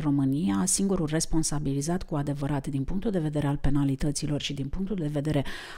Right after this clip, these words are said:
al obligației îndeplinirii obiectivelor este exact organizația care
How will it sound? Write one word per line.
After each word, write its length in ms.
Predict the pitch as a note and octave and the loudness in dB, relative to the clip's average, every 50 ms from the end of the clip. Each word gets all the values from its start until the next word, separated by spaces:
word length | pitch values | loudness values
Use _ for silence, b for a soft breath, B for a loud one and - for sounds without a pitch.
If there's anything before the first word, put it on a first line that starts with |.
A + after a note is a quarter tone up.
| B B | B B
al 300 | - A#2 C3 C3+ C3 - | -6 -4 -4 -2 -4 -2
obligației 640 | - D3+ C#3+ - C#3 C3+ D3 D3+ F#3 - - F3+ C3+ | -2 -2 -2 0 0 0 2 2 2 2 0 0 0
îndeplinirii 580 | C3+ C3+ C#3 - - C3 C#3 C#3+ C3+ C3+ C#3+ | 0 0 -2 -2 -2 -2 0 0 0 0 0
obiectivelor 640 | C3+ C3 D3 C#3 C3+ - - E3 E3 F3+ D#3 F#3+ F#3+ B B B B B B | -2 -2 0 -2 -4 -2 -2 -2 0 0 0 0 -2 B B B B B B
este 460 | - E3 F#3 - - - D#3 D#3 - - | 0 2 2 2 2 0 -2 -4 -4 -2
exact 520 | D#3+ D3 - D#3 D3 - F#3 G3 - - | -4 -4 -4 -4 0 0 0 0 0 -2
organizația 720 | E3 D3+ C#3+ C#3+ C#3+ C#3+ C3+ C3+ D3 C#3 C3+ - C3+ C3+ C3+ | -2 0 0 2 2 2 2 2 2 0 0 0 0 -2 -2
care 320 | - C#3 B2+ - - | -2 -2 -4 -4 -4